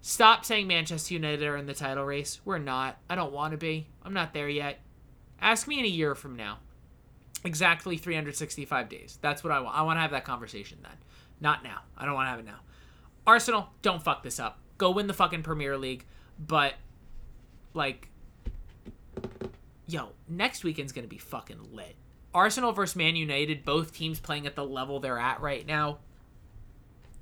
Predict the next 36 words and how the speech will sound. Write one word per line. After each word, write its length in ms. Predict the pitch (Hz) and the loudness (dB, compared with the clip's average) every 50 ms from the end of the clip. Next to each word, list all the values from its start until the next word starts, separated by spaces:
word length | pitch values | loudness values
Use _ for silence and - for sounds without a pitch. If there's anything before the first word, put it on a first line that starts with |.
| - - | -20 -20
Fucking 440 | - - - 156 127 - - 120 120 117 | -14 -6 -4 -4 -4 -4 -8 -16 -16 -16
love 320 | 113 117 110 98 98 - | -14 -14 -12 -14 -14 -16
it. 80 | - - - - - - - - - - - - - - - - - - - - - - - - - - | -18 -20 -20 -20 -20 -20 -20 -20 -20 -20 -20 -20 -20 -20 -20 -20 -20 -20 -20 -20 -20 -20 -20 -20 -12 -8
But 120 | - 170 - | 0 6 10
that 280 | 220 214 220 214 - | 10 10 10 10 6
is 140 | 175 175 160 | 0 -4 -2
going 240 | 170 185 185 180 165 | 0 0 0 0 -2
to 80 | - | -2
be 100 | 165 180 165 - | -4 -4 -4 0
it 240 | - 165 170 160 - | 2 2 2 2 0
for 120 | - - 165 | -4 -6 -6
the 80 | 160 | -6
Premier 440 | 156 - 170 160 165 160 160 165 170 | -6 -6 -6 -2 0 2 4 4 4
League 280 | 147 156 151 151 147 147 | 4 2 0 0 0 0
games 400 | 156 147 143 147 143 139 135 - - 143 | 2 2 2 2 0 -4 -6 -12 -14 -6
this 360 | 135 147 147 143 135 - - - | 0 0 0 0 0 -4 -6 -8
weekend. 760 | - 156 147 147 175 170 165 156 - 170 156 151 151 147 151 - | -8 -6 -2 0 0 0 0 0 0 2 2 2 0 -2 -4 -4
Really 420 | 165 165 180 190 196 190 185 175 | 0 2 4 4 4 4 2 0
quickly, 440 | 160 - - 196 185 185 - 175 170 | 0 0 0 0 0 2 2 0 2
we're 160 | 160 160 170 | 2 2 2
gonna 220 | 160 170 175 170 160 | 2 2 0 0 2
go 160 | 165 170 160 | 2 0 0
through. 240 | 160 165 170 156 156 | 0 0 0 0 0
J 320 | 147 - 175 170 175 175 | 0 2 2 2 2 0
D 260 | 160 165 180 175 160 | -2 -4 -4 -4 -4
had 340 | 151 147 160 160 156 147 143 | -2 0 2 2 2 2 -2
four 360 | - - - 196 180 175 170 | -6 -4 2 4 4 4 4
correct 480 | 170 - - 185 170 156 151 151 - - | 2 0 -2 0 2 2 2 0 -4 -6
picks. 320 | - 175 147 143 - - | -4 -2 -2 -2 -4 -4
The 100 | 170 170 | -4 -4
fans 400 | 160 - - 175 175 170 170 160 | -2 2 2 4 4 4 2 2
had 220 | 160 175 165 160 160 | 4 4 4 2 2
five, 560 | - - 185 185 190 185 180 175 170 160 156 | 0 4 8 10 12 12 12 10 8 4 0
and 180 | 143 156 160 - | -2 -2 -2 2
I 440 | - 151 160 160 165 165 170 165 160 | 4 6 8 10 10 10 8 6 2
had 520 | 151 139 135 143 143 143 143 139 135 135 | -2 -4 -2 0 0 2 0 0 -2 -4